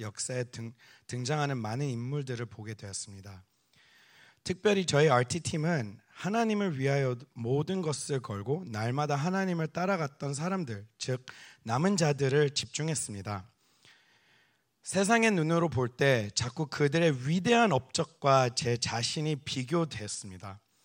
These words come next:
그들 앞에는 나는 너무 비참하고 한심해서 절망하게 되었는데 갑자기 그때 하나님의 음성이 들리기 시작했습니다. "너는 내 아들이고 너로 인해 기쁨이 넘친다."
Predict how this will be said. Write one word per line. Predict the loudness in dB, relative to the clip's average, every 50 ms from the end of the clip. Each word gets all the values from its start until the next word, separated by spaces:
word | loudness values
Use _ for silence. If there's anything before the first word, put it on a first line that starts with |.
| _ _ -20 -20 -20 _ _ _ _ _ _ _ _ _ _ _ _ _ _ _ _ _ _ _ _ _ _ _ _ _ _ _ -18 -18 _ -2
그들 | 0 2 4 8 10
앞에는 | 10 10 10 8 4 2 4 4 4 4 4 2 0 -2
나는 | -2 -2 0 0 0
너무 | 0 0 0 0 -2
비참하고 | -4 -4 -2 -2 -2 0 -2 -2 -4 -6 -8 -10 -10 -14
한심해서 | -16 -10 -8 -2 0 0 0 0 0 -2 -2 -2 -2 0 0 0 -2 -4 -10 _ _ _
절망하게 | -8 -4 -4 -2 0 2 2 2 2 0 0 -2 -4
되었는데 | -4 -4 -4 -4 -4 -6 -6 -8 -8 -8 -8 -8 -8 -12 -16 _ _ _ _ _ _ _ _ _ _ -12
갑자기 | -12 -8 0 2 2 2 2
그때 | 0 -4 -6 -6 -2 -2 0 0 0 -2 -4
하나님의 | -6 -8 -6 -2 -2 -2 0 -2 -2 -2 -2 -2 -2
음성이 | -4 -4 -6 -6 -6 -4 -4 -4 -4 -6 -8 -10 -12 -14
들리기 | -12 -10 -10 -8 -6 -6
시작했습니다. | -6 -6 -6 -8 -8 -8 -8 -8 -8 -8 -10 -12 -12 -12 -14 -16 -16 _ _ _ _ _ _ _ _ -20 -20 _ _ _ _ _ _ _
"너는 | -4 -4 -2 -2 -2 -2
내 | 0 0
아들이고 | 0 0 -2 -2 -4 -4 -4 -4 -2 -2 -2 -2 -4 -8 -14 _ _ _ _ _ _ _
너로 | -4 0 2 4 4 4
인해 | 2 2 0 0 -2 -4
기쁨이 | -4 -6 -10 -10 -8 -6 -4 -4 -4 -4
넘친다." | -4 -6 -6 -6 -8 -8 -8 -8 -8 -10 -10 -10 -14